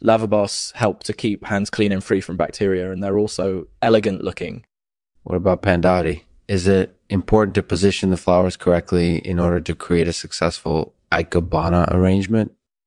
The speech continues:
Speaker 1: Absolutely. It's important to use pandaudy to position the flowers so that they don't fall over or get muddled.
Speaker 2: Yeah.
Speaker 1: If the flowers are positioned correctly, they'll look quite beautiful.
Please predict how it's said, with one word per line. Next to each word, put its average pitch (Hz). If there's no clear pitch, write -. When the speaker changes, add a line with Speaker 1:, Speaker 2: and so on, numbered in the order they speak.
Speaker 1:
Absolutely. 101
It's 117
important 117
to -
use 104
pandaudy 98
to -
position 95
the 98
flowers 92
so 95
that 92
they 90
don't 90
fall 90
over 90
or 85
get -
muddled. -
Speaker 2:
Yeah. 101
Speaker 1:
If 113
the 113
flowers 120
are 113
positioned 107
correctly, 98
they'll 95
look 98
quite 101
beautiful. -